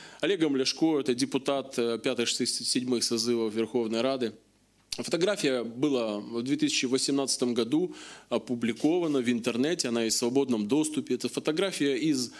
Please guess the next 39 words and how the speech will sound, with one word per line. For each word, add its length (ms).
э, 160
конкретной 480
статьи, 720
э, 200
на 120
«Комсомольской 520
правде» 320
в 60
Украине. 840
Называется 480
эта 120
статья 320
«Эльвира 360
Гаврилова, 540
шеф-редактор 680
«Финансов», 640
провела 340
ряд 200
встреч 300
с 40
политиками 540
в 40
здании 280
Верховной 420
Рады 220
Украины». 360
Ну, 200
как 160
вы 60
понимаете, 500
эта, 340
э, 200
фотография 480
была 200
в 60
свободном 440
доступе 380
в 100
интернете. 640